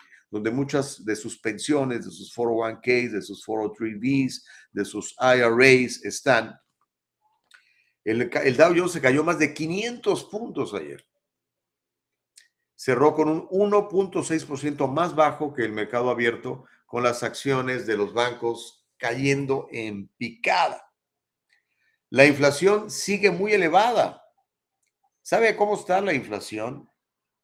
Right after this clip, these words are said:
Alcanzó los niveles de el nueve punto uno por ciento en junio del dos mil veintidós y se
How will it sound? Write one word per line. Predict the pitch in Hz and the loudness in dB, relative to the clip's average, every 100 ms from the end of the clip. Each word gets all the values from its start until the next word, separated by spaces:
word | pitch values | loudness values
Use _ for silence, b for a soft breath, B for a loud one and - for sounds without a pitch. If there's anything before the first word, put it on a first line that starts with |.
| _ _ _ _ - | _ _ _ _ -6
Alcanzó | 123 127 143 135 185 | -4 0 -2 2 2
los | 196 170 | 2 0
niveles | 147 143 165 156 | 0 0 0 0
de | 135 127 - 120 | 2 2 0 -6
el | 120 - - | -6 -12 -10
nueve | 135 143 170 208 214 208 214 208 - | -4 0 2 2 4 2 2 -2 -8
punto | 190 214 208 196 156 - | -6 -6 -6 -2 -2 -2
uno | 170 196 190 | -6 -4 -6
por | 143 131 | -8 -8
ciento | 160 180 175 165 156 - | -4 -4 -4 -6 -6 -8
en | - 123 120 - | -10 -10 -12 -14
junio | - 196 185 160 | -8 -6 -4 -4
del | 135 | -4
dos | 120 120 117 | -4 -6 -6
mil | 147 160 | -8 -6
veintidós | 131 117 - 127 120 190 202 - - - _ b b b | -8 -8 -8 -8 -2 2 2 0 -12 -20 _ b b b
y | - 151 | -6 -2
se | 139 | -2